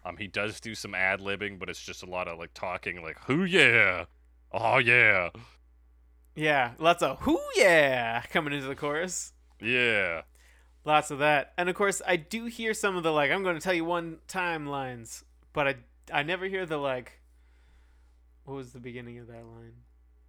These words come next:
Speaker 1: "God damn it, lady."
Speaker 2: "God damn it, lady." Like, I, I don't hear that.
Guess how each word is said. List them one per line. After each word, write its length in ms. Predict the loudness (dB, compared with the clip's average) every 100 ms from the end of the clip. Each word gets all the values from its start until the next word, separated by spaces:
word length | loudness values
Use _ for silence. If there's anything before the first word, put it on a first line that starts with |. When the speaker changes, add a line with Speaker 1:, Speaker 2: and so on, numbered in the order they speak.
| _
Speaker 1:
"God 240 | -4 -4 -2
damn 240 | -2 -2
it, 80 | -2
lady." 160 | -6 -2
Speaker 2:
"God 240 | 0 2
damn 240 | 0 -2
it, 60 | -2
lady." 400 | 0 0 -2 -6
Like, 260 | -2 -2 0
I, 220 | -2 0
I 80 | -2
don't 200 | -2 -2
hear 200 | -6 -6
that. 280 | -6 -8